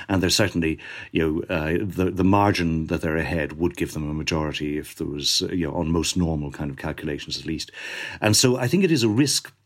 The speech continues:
for Boris Johnson, because here he is with a nice, comfortable lead, and, you know,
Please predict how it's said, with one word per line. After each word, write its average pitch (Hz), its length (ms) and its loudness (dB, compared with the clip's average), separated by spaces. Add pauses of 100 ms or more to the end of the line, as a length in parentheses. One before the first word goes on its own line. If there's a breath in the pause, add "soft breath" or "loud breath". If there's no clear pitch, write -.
(600)
for - 140 0
Boris 90 280 2
Johnson, 78 420 0
because 78 260 -2
here 117 160 4
he 95 100 2
is 78 160 -2
with 76 140 -6
a 76 40 -4
nice, 78 360 -2
comfortable - 480 -4
lead, 82 360 0
and, 85 400 -4 (360 loud breath)
you 98 160 2
know, 87 60 2